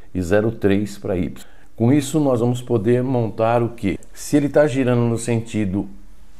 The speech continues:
anti-horário, com ômega A B, nós vamos ter uma velocidade V B atuando aqui perpendicular na linha de ação entre A e B. Com isso, nós vamos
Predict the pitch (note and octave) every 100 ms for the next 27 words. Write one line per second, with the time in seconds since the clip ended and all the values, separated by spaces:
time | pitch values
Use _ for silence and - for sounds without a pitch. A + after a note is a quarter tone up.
0 | - C3 D#3+ D#3+ G#2+ F#2+ G#2 B2+ B2 -
1 | - - - - F#2 F#2 F#2 E2+ F2 -
2 | G#2+ F2 F#2 A2+ B2 - - G2 G#2+ G#2+
3 | - G2+ F#2+ F#2 F#2+ F#2+ F#2+ D#2 E2+ D#2+
4 | D2+ D#2+ B2 G2+ G#2+ B2 B2 - - -
5 | F2 - G2 F2+ F2+ E2+ - E2 - G#2+
6 | A2 G2+ F2+ G2 F2+ E2 E2+ F2+ F2 F#2
7 | G2+ F2 E2+ E2 - F2 F2 - - F2
8 | - F2 F2 G2+ A2+ A#2+ - - - -
9 | - - - - - - - F2+ F#2 G2
10 | C#3+ C#3 - F2 E2+ G2 G2+ -